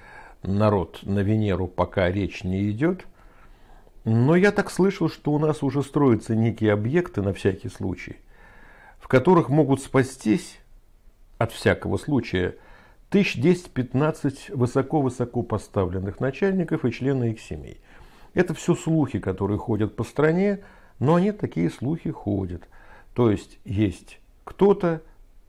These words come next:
а есть все остальные. У одних есть всё, а у других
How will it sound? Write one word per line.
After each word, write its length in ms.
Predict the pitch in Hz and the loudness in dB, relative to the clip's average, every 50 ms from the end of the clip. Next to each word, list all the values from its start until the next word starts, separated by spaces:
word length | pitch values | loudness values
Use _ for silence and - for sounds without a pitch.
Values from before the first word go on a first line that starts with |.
| - _ - - | -20 _ -10 -4
а 80 | - 101 | -2 0
есть 440 | 98 123 160 156 151 - - - - - | 0 0 0 -2 -4 -8 -16 -20 -20 -20
все 280 | - - - 110 113 | -20 -6 0 0 2
остальные. 760 | 120 113 - - 104 101 95 92 92 95 92 87 87 87 - - - - - - - - _ - - | 2 0 -2 -4 -4 -4 -2 -2 -2 -2 -2 -2 -4 -6 -8 -12 -18 -20 -20 -20 -20 -20 _ -4 0
У 120 | 117 110 | 2 4
одних 440 | 110 107 95 101 101 101 90 - - | 4 2 2 0 -2 -4 -4 -6 -8
есть 320 | 95 90 80 - - - - | -8 -6 -6 -8 -10 -14 -20
всё, 400 | - - - 170 208 190 170 - - - _ _ _ - | -6 0 2 2 2 2 -2 -8 -16 -20 _ _ _ -8
а 140 | - 87 82 | -6 -4 -4
у 100 | 80 82 | -4 -6
других 440 | 82 87 92 101 151 170 - - | -6 -8 -6 -4 -4 -6 -6 -6